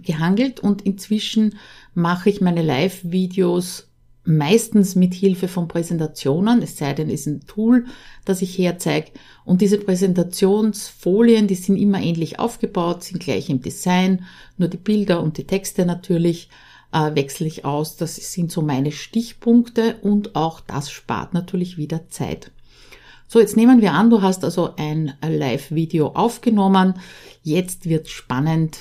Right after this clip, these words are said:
weil auch Videos eben ein großes Potenzial haben, dass du mehrere Kanäle damit füllst, dass du mehrere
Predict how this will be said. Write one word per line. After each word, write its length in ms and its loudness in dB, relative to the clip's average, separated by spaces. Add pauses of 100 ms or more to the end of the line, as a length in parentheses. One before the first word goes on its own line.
weil 540 -2
auch 260 -6
Videos 460 2
eben 240 -2
ein 120 -2
großes 420 -4
Potenzial 720 -4
haben, 260 -2
dass 180 -6
du 120 -4
mehrere 600 -2
Kanäle 520 -2
damit 320 -4
füllst, 440 -4
dass 120 -10
du 80 -6
mehrere 480 -4